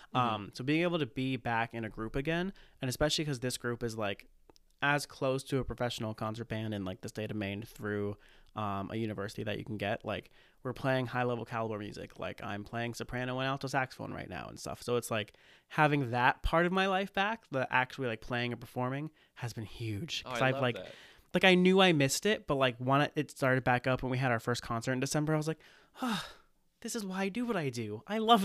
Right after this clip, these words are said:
Speaker 2: this so much." So, um, that's a huge one for me, is, like, getting involved back and playing and performing music again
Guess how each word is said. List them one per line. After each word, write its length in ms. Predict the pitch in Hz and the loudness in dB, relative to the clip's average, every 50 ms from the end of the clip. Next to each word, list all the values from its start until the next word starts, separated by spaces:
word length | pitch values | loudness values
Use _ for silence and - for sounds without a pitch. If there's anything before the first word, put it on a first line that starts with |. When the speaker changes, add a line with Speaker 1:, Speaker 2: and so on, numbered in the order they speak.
| 175 135 | 4 0
Speaker 2:
this 100 | - - | 0 0
so 240 | - - 175 185 | 2 4 2 2
much." 400 | 196 220 247 214 - - - - 196 - | 4 4 4 4 4 4 2 2 0 -2
So, 420 | - - 160 131 120 120 113 - - - - - - - - - - | -2 2 2 4 4 2 0 -2 -4 -10 -18 -18 -16 -16 -16 -4 0
um, 400 | 131 127 120 113 107 104 101 98 - | 2 4 4 4 2 2 -2 0 2
that's 200 | 143 151 156 - | 4 4 4 2
a 60 | 110 101 | 0 -4
huge 300 | - 120 123 120 107 95 | -2 -2 -2 -2 -2 -4
one 180 | 92 76 - | -8 -10 -10
for 100 | - - | -10 -10
me, 160 | 67 71 65 | -10 -8 -8
is, 100 | 67 71 | -8 -8
like, 160 | 73 - - _ | -10 -10 -6 _
getting 280 | - 120 120 120 120 117 - | 0 0 2 0 0 -2 -4
involved 380 | 123 117 107 117 110 110 101 | -6 -4 0 0 0 0 0
back 220 | 110 101 95 104 - | 0 -2 -2 -4 -4
and 120 | 95 110 | -8 -8
playing 300 | - - 98 98 101 - - | -6 -6 -6 -6 -6 -6 -8
and 100 | 107 - | -8 -8
performing 380 | 101 107 - 95 95 101 98 | -8 -8 -8 -8 -8 -8 -8
music 240 | 95 - - - - | -8 -10 -10 -12 -14
again 340 | - - - 64 - 117 | -14 -14 -12 -12 -12 -14